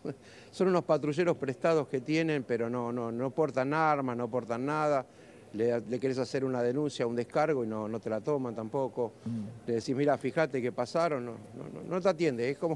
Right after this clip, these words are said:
Speaker 1: un teléfono descompuesto.
Speaker 2: Qué horror.
Speaker 1: Pero es, es duro, ¿viste? Pero bueno.
Speaker 2: Qué horror.
Speaker 1: Es así, Pablo, lamentablemente es así.
Speaker 2: Qué horror. Bueno.
Speaker 1: Eh,
Speaker 2: Sí.
Speaker 1: tratando de que baje, de que baje alguien de arriba, baje una ley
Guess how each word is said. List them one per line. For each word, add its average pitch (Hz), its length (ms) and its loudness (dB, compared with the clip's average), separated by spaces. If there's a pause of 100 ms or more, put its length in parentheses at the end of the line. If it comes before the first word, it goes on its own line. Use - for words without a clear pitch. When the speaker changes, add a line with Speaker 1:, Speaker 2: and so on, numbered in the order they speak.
(100)
Speaker 1:
un - 340 -20
teléfono 214 300 6
descompuesto. 160 560 2 (400)
Speaker 2:
Qué 139 100 -2
horror. 110 340 -2 (140)
Speaker 1:
Pero 131 200 2
es, 156 140 2
es 214 100 2
duro, 160 280 4
¿viste? 156 260 0
Pero 143 200 -2
bueno. 123 200 0 (140)
Speaker 2:
Qué 131 120 -2
horror. 101 360 -2
Speaker 1:
Es 165 120 0
así, - 240 2
Pablo, 156 320 4
lamentablemente 160 760 0
es 120 80 -4
así. 113 320 -4
Speaker 2:
Qué 135 100 -2
horror. 101 240 -2
Bueno. 143 380 2 (220)
Speaker 1:
Eh, 120 600 2
Speaker 2:
Sí. - 200 -12 (160)
Speaker 1:
tratando 196 440 4
de 165 120 4
que 156 140 2
baje, 180 400 2
de 185 140 -8
que 175 120 0
baje 185 280 2
alguien 170 260 2
de 147 80 4
arriba, 151 500 4 (340)
baje 147 220 0
una 139 200 0
ley 160 420 0